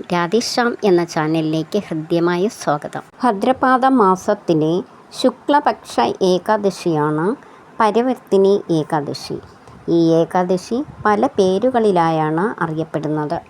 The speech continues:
ഈ ഏകാദശി പാർശ്വ ഏകാദശി, പരിവർത്തിനി ഏകാദശി, വാമന ഏകാദശി, പത്മ ഏകാദശി, ജയന്തി ഏകാദശി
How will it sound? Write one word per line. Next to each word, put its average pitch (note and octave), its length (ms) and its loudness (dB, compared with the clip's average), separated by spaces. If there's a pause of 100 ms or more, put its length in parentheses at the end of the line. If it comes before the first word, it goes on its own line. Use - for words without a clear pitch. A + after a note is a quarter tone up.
(200)
ഈ C4+ 40 4 (420)
ഏകാദശി F#3+ 680 2 (540)
പാർശ്വ A#3+ 580 4 (300)
ഏകാദശി, E3 680 0 (680)
പരിവർത്തിനി C4+ 800 2 (300)
ഏകാദശി, E3 680 -2 (540)
വാമന B3 520 4 (320)
ഏകാദശി, D#3 640 -2 (520)
പത്മ A3+ 360 0 (360)
ഏകാദശി, D#3 680 -2 (840)
ജയന്തി A#3+ 600 2 (240)
ഏകാദശി E3 640 0